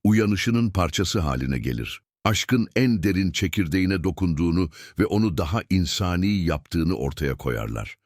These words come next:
Aşk yoluyla dönüşüm nadiren gürültülüdür. Sessiz ve kalıcıdır. En küçük eylemler yoluyla açılır. Ona bakış şekli,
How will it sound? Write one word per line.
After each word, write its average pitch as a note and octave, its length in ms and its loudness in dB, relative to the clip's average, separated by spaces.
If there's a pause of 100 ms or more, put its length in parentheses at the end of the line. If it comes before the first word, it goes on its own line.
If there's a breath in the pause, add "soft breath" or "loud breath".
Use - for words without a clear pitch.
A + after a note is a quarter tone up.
(180 soft breath)
Aşk - 340 0
yoluyla E2+ 440 2
dönüşüm D#2+ 460 0 (220 loud breath)
nadiren D#2+ 560 0
gürültülüdür. C2 720 -4 (240)
Sessiz G2+ 640 -2 (200)
ve F2 160 0
kalıcıdır. C2+ 680 -4 (480 soft breath)
En A#2+ 240 2
küçük - 400 -4
eylemler E2+ 540 0
yoluyla C#2 440 0
açılır. A#1+ 520 -6 (220)
Ona G2 300 2
bakış A2 300 0
şekli, C2+ 520 -2